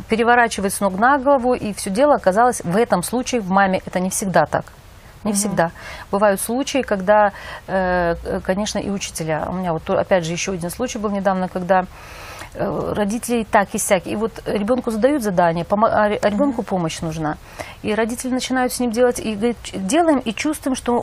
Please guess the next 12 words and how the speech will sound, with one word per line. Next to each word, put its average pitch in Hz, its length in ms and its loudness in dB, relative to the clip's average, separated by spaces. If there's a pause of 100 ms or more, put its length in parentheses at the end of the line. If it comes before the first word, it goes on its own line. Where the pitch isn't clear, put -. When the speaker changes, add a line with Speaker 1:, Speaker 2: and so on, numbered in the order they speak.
Speaker 1:
именно 285 280 4
на 254 140 4
этом 220 220 0
предмете, 202 560 0
ну, 185 180 -2
раздра-, 220 420 2
мы 233 160 0
не 269 100 2
можем, 185 320 2
какое-то 247 300 -2
напряжение, 208 640 0
раздражение. 190 520 -2